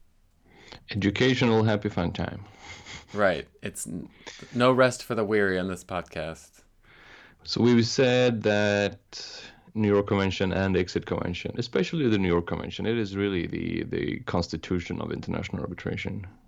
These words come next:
Speaker 1: Uh, very important. I don't know, it does not begin with "we the people," but it begins with something similar. Like, th-, this, this convention applies to recognition and enforcement of foreign arbitral awards <laughs>
Speaker 2: Right.
Speaker 1: or something.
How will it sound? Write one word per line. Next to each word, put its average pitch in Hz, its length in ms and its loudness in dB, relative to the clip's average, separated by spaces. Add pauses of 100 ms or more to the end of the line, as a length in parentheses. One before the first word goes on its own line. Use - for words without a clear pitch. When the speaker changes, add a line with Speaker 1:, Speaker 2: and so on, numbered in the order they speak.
(260)
Speaker 1:
Uh, 104 380 -8
very 101 720 0
important. 87 560 0
I 101 80 2
don't 113 140 4
know, 95 420 2 (100)
it 101 140 -4
does 104 220 -2
not 104 180 0
begin 90 320 0
with 82 240 -2
"we 92 220 0
the 87 120 0
people," 92 560 -2
but - 140 -2
it - 140 -4
begins - 380 -2
with - 240 0 (840)
something 87 360 0
similar. 85 480 0 (100)
Like, - 180 -4 (160)
th-, - 140 -8 (100)
this, 92 240 2
this 101 240 0
convention 85 440 0
applies 80 520 -2 (200)
to - 260 -4
recognition 90 580 -2
and 87 140 0
enforcement - 680 -4 (160)
of 80 420 -2
foreign 85 420 2
arbitral - 380 -2
awards - 460 -6 (300)
<laughs> - 340 -20
Speaker 2:
Right. 90 160 2
Speaker 1:
or - 20 -2
something. - 320 -4